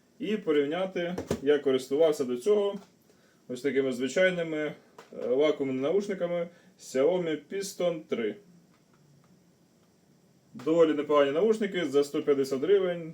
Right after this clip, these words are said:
звича-, е, звук в них був прекрасний. Ці коштують в десять разів більше, майже півтори тисячі.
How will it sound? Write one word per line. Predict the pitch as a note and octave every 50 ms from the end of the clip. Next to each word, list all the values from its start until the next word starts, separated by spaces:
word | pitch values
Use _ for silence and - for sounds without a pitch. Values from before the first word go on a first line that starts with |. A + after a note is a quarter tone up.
| - _
звича-, | B2 A#2 A#2 B2 B2 A#2+ D#3+ D3 C3+ B2+ B2+
е, | B2
звук | B2 C3+ F3 F#3+ F3+ -
в |
них | D3+ D#3 D3 C3+
був | C#3 D3 C#3+ -
прекрасний. | C3+ C#3 - B2+ A#2+ A2 G#2+ - A2 - - _ _ _ _ _ _ _ _ _ _ _ - - - _ _ _ _ _ _ _ _ _ _ _ _ _ -
Ці | - G#3+ A#3 A3+
коштують | - G#3 G3+ G3+ G3 - - F#3+ F#3 F#3 F#3 F3+ F3+ - - - - - - _ _
в | - -
десять | - D#3+ F3+ - E3 D3 C#3+
разів | D3 C#3 C3 B2
більше, | C3 B2+ A#2+ G#2+ - - - - _ _ _ _ _ _ _ _ _ _ _ _ _
майже | B2+ D3+ F3 F3 E3 D#3
півтори | - D3 C#3+ C3+ C#3+ C#3 C3+ C3
тисячі. | - A#2+ A2+ A2 A2+ - - -